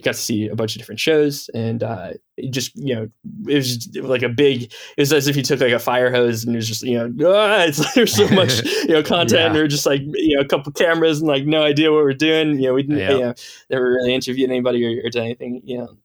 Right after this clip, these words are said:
Speaker 1: like that before. Um, and so then, you know, went back to America after that and was like, "How can I experience more of this? Yeah, I, I
Speaker 2: Yeah.
Speaker 1: wanna actually, you know, dive in and, and see if there's, you know,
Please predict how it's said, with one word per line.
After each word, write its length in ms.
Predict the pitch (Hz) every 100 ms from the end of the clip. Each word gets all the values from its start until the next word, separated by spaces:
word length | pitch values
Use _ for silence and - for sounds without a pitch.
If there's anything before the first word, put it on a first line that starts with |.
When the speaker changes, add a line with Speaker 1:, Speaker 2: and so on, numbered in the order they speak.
| _
Speaker 1:
like 140 | -
that 180 | - 110
before. 420 | 110 - 117 107 - _ _ _
Um, 560 | 120 117 113 113 117 - _ _ _ _
and 140 | 147
so 80 | 160
then, 200 | 170 156
you 60 | 147
know, 40 |
went 140 | 127 127
back 160 | 131 127
to 100 | 117
America 280 | 131 139 127
after 220 | 139 135
that 240 | 123 117 -
and 100 | 117
was 140 | 110
like, 100 | 98
"How 140 | - 160
can 140 | 147
I 60 | 127
experience 560 | 117 - - 127 110 123
more 160 | 131
of 100 | 120
this? 240 | 85 - - _ _
Yeah, 100 | -
I, 40 | 110
I 20 |
Speaker 2:
Yeah. 100 | 95 110
Speaker 1:
wanna 300 | 127 117 107 -
actually, 500 | 113 120 - 110 110 110
you 100 | 113
know, 60 |
dive 280 | 113 123 117
in 140 | 123 120
and, 160 | 113
and 240 | 110 110 110
see 160 | -
if 100 | 120
there's, 260 | 113 110 107
you 120 | 123
know, 160 | 113 104